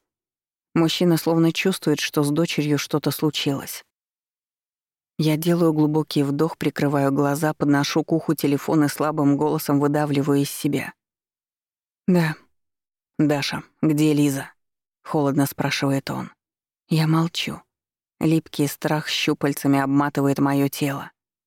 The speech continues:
"Лиза, где, спрашиваю тебя? Дай ей трубку". "Артур, прошу, только не волнуйся". "Значит, это правда". "Что?" "Мне позвонили из участка.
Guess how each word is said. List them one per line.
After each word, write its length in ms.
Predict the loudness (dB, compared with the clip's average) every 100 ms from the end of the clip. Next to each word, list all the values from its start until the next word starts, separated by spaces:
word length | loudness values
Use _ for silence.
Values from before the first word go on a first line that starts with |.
| _ -4
"Лиза, 480 | 2 4 4 2 2
где, 400 | 2 2 2 0
спрашиваю 680 | -2 -6 -4 -2 0 2 2
тебя? 420 | 0 0 -2 -8 _ _ _
Дай 240 | 0 2 2
ей 220 | 2 2
трубку". 580 | 2 0 0 -4 -6 -8 _ _ _ _ _ _ _ -4
"Артур, 500 | -2 -2 -4 -6 -12 _ _ _ _
прошу, 400 | -4 -2 0 -2
только 340 | -2 -2 0 2
не 120 | 4
волнуйся". 680 | 4 4 4 4 0 -12 -14 _ _ _ _ _ _ _ -2
"Значит, 480 | 2 2 0 -2
это 180 | -2 -4
правда". 420 | -2 -2 -2 -6 -12 _ _ _ _ _ _
"Что?" 420 | -8 -6 -2 -2 -4 _ _ _ _ _ _ _ _ 0
"Мне 220 | 2 2
позвонили 520 | 0 2 4 4 4
из 120 | 2
участка. 640 | 0 0 -4 -6 -12 -14